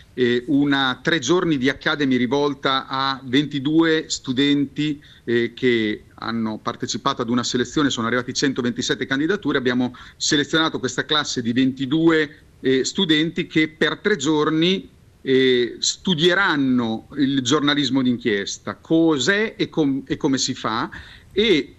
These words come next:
i docenti d'eccezione, oltre a qualche senior, diciamo qualche, eh, giornalista di più esperienza nel lavoro del giornalismo investigativo,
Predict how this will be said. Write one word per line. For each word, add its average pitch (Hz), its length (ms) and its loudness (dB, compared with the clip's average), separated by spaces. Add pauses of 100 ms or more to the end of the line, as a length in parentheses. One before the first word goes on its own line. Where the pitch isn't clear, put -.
i 131 380 2
docenti 156 640 0
d'eccezione, 147 920 0
oltre 123 360 -2
a 110 60 -4
qualche 131 800 -2
senior, 147 580 2
diciamo 117 340 -4
qualche, 123 640 0 (260)
eh, 113 440 0
giornalista 135 640 0
di 127 380 2 (160)
più 160 200 2
esperienza 151 960 0
nel 123 180 0
lavoro 143 320 0
del 123 400 0
giornalismo 135 640 0
investigativo, 165 840 0